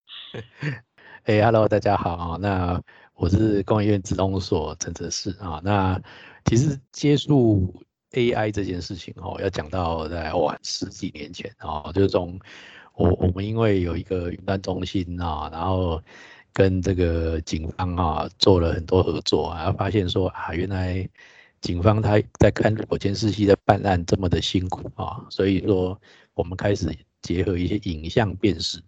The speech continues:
影像辨识来帮警方办案哈。那一直到这三年、三四年前，A-，A I的影像辨识突然看起来，哇，变得非常的准啊。我，我，我们这个团队呢，就，就开始，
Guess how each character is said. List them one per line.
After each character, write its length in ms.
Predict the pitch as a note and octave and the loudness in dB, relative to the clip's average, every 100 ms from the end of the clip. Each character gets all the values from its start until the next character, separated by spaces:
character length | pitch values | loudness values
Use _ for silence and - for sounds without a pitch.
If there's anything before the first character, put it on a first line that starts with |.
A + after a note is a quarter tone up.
| _ | _
影 120 | F#2 | -2
像 200 | F2+ A2+ | 4 6
辨 160 | G#2+ G2 | 6 6
识 160 | G2+ | 4
来 140 | D#2+ E2 | 2 2
帮 480 | - F2+ F2+ F2+ F2+ | 4 4 4 -2 -4
警 160 | - F2 | -6 -4
方 200 | E2+ E2+ | -2 0
办 140 | E2+ E2 | -2 -2
案 120 | F2 - | -10 -12
哈。 240 | - - - _ _ - - - - - | -12 -12 -12 _ _ -20 -20 -20 -10 -2
那 80 | D#3+ | 0
一 80 | D3+ | 2
直 120 | A#2 | 0
到 360 | C3 A#2+ A2 | 2 4 4
这 580 | F#2 A#2+ G#2+ G2 F#2 F2+ | 2 2 4 4 0 -4
三 360 | G#2 - A#2 G#2+ | -4 -2 0 -2
年、 300 | G2+ D#2+ E2+ | -6 -8 -10
三 240 | - A2 | -6 -4
四 200 | G#2+ A2+ | -4 -6
年 200 | E2+ D#2 | -8 -12
前 240 | E2 - G2+ - - | -14 -16 -16 -16 -10
，A-，A 320 | B2+ B2+ B2 | -6 -4 -2
I 200 | B2+ B2 | 0 2
的 240 | A2 G2 F#2+ - _ _ _ - | 2 0 -4 -12 _ _ _ -10
影 80 | F3 | 0
像 160 | B2 A2+ | 2 4
辨 160 | A2+ | 2
识 320 | G2 A2 D#2+ - _ _ _ - | 4 0 0 -8 _ _ _ -10
突 160 | - C3 | 0 2
然 180 | F#2 G2 _ _ - | 0 -6 _ _ -6
看 180 | - A2 | -4 -4
起 120 | G2+ | -6
来， 80 | E2 | -4
哇， 260 | A#2 - - | -4 -4 -2
变 120 | A#2 | 0
得 180 | G#2 F#2+ | 0 -2
非 180 | - B2 | 0 0
常 180 | G#2+ F2 | 0 -6
的 120 | E2+ | -6
准 200 | - - _ | -6 -12 _
啊。 160 | - - - _ - - _ | -16 -16 -18 _ -20 -20 _
我， 120 | - | -6
我， 280 | F#2 F2+ F2+ F#2+ | -4 -4 -8 -6
我 60 | F#2 | -6
们 120 | G#2+ | -2
这 80 | B2+ | 0
个 80 | |
团 240 | A#2+ F2+ G2 | 0 -2 0
队 220 | A2+ F#2 | 2 2
呢， 180 | D#2+ D#2+ | -4 -6
就， 160 | G#2+ | -6
就 160 | F#2+ G2+ | -4 -4
开 180 | - G2+ | -2 -2
始， 300 | F2+ D2+ | -2 -10